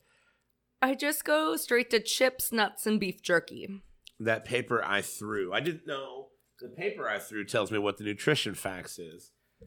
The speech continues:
Speaker 1: Mm, we don't want that one.
Speaker 2: This
Speaker 1: <laughs>
Speaker 2: right here that I did not throw tells me what they are. But I would rather find out what they are on my own. These are Pop Rocks. These are absolutely Pop Rocks. Apparently they're called Popios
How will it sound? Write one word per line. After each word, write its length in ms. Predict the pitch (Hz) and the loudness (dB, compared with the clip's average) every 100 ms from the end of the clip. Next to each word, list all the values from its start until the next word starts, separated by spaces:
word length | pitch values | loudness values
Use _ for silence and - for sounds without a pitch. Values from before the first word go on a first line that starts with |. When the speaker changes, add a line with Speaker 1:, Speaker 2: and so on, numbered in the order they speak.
| - | -10
Speaker 1:
Mm, 180 | 196 220 | -2 0
we 120 | 233 262 | 4 8
don't 200 | 269 269 | 10 10
want 200 | 226 214 | 4 8
that 220 | 202 113 | 8 8
one. 100 | 151 | 6
Speaker 2:
This 180 | 139 277 | 6 8
Speaker 1:
<laughs> 0 | |
Speaker 2:
right 200 | 127 294 | 8 8
here 200 | - 160 | 6 4
that 100 | 120 | 6
I 80 | 101 | 4
did 160 | 101 | 2
not 360 | 110 135 156 131 | 0 2 4 2
throw 460 | 98 90 85 82 82 _ _ _ | 2 2 2 -2 -8 _ _ _
tells 320 | - 110 101 104 | 4 4 4 0
me 380 | 101 98 95 - | -2 -2 -4 -2
what 180 | 98 - | -2 -2
they 100 | 82 | -2
are. 300 | 98 73 - _ _ _ _ _ _ - - | -2 -2 -10 _ _ _ _ _ _ -20 -12
But 200 | 110 117 - | -6 -4 0
I 140 | 147 | 0
would 140 | 165 | 2
rather 200 | 127 110 | 2 2
find 260 | 107 104 98 | 2 0 2
out 60 | 98 | 0
what 100 | 95 | 0
they 80 | 98 | 0
are 120 | 95 | 0
on 60 | 95 | -2
my 120 | 95 | -2
own. 300 | 131 113 80 - _ _ _ _ - | -2 -2 -6 -16 _ _ _ _ 4
These 220 | 202 160 | 8 8
are 60 | 151 | 8
Pop 300 | 160 151 113 | 8 8 6
Rocks. 460 | 92 - - - _ _ - _ _ _ _ _ _ - | 0 -2 -6 -8 _ _ -20 _ _ _ _ _ _ 2
These 240 | 131 143 | 6 8
are 80 | 147 | 8
absolutely 480 | 143 139 - 117 113 | 6 4 0 2 4
Pop 300 | 127 135 - | 4 4 2
Rocks. 400 | 82 - - - - | -4 -4 -12 -16 -2
Apparently 440 | 104 - 110 92 98 | 2 6 6 6 2
they're 100 | 95 | 2
called 300 | 104 95 - | 4 2 6
Popios 600 | 196 185 107 101 139 | 4 6 4 4 0